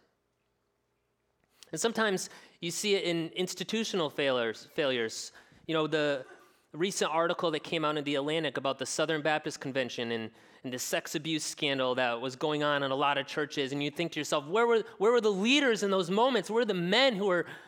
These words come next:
supposed to stop this stuff from happening?"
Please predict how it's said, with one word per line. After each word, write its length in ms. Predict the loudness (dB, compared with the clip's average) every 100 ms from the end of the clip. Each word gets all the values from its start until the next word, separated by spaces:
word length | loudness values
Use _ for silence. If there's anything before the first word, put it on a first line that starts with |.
| -20 _ _ _ _
supposed 460 | -14 -10 -2 -2 0
to 80 | -4
stop 360 | -2 0 0
this 140 | 0 -2
stuff 220 | -2 -2
from 120 | 0
happening?" 640 | 0 0 0 0 -2 -6